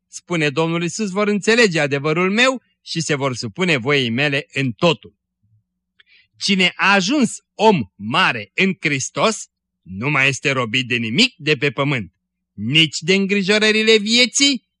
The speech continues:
nici de pornirile firești ale trupului, nici de duhul de partidă și nici chiar de răsplătirile lui Dumnezeu, ci el trăiește pentru Dumnezeu și îi slujește cu toată lepădarea de sine,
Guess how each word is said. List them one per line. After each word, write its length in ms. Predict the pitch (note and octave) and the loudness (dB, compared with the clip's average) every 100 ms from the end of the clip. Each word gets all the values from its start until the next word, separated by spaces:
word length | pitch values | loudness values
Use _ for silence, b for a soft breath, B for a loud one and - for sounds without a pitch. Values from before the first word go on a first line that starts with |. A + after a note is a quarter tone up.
| _ | _
nici 360 | G#3 D4+ C#4+ - | 0 0 0 0
de 180 | E3+ | 0
pornirile 600 | E3 D3 B2+ C#3 C#3 C3+ C3 | 0 -2 0 0 0 0 0
firești 460 | - C3 C3+ - | -2 -2 -2 -4
ale 160 | A2 A#2 | -6 -6
trupului, 680 | - G#3+ G3+ A#3 A#3+ A3+ _ _ _ | 0 0 2 2 2 0 _ _ _
nici 420 | - D#3 C4 - | -4 0 0 0
de 180 | E3 E3 | -2 -2
duhul 360 | D3+ E3 C#3+ B2+ | 0 -2 -2 -4
de 120 | B2 | -4
partidă 560 | - B2 A2 A3+ A#3 A3+ - b | -4 -6 -4 -2 0 0 -2 b
și 280 | - - F3 | -8 -2 0
nici 360 | D#3 D3+ C#3 - | 2 0 -2 -2
chiar 200 | D#3 C#3 | 0 0
de 140 | B2 | -2
răsplătirile 800 | C3+ C3 - C3 B2+ C#3+ C3 B2 | -2 -4 -6 -6 -2 -2 -2 -2
lui 160 | A#2 B2 | -4 -4
Dumnezeu, 580 | E3 A3 B3 A#3 B2 - _ _ _ | -2 2 2 2 0 -4 _ _ _
ci 120 | - | -8
el 280 | D#3 D3+ D3 | -2 2 0
trăiește 520 | B2 C3+ C#3 C3+ - | -2 -2 -2 -2 -4
pentru 380 | A#2 C3+ C3 A#2 | -6 -4 -4 -6
Dumnezeu 720 | G#2 A#2 A2+ G#2 A2 A#3+ C4+ - _ | -8 -6 -6 -4 2 2 0 -12 _
și 180 | - - | -4 0
îi 100 | F3 | 0
slujește 680 | - B2+ B2 A2+ F#3 - C#3 | 0 -6 -6 -2 -2 -2 -6
cu 200 | - B2+ | -6 -12
toată 400 | - F3 G3+ F3+ | -4 -2 0 0
lepădarea 560 | D#3 - B2 D3 B2+ | -2 -2 -2 0 -2
de 120 | G#2 A#2+ | -4 -4
sine, 420 | - C4+ C4 | -2 2 0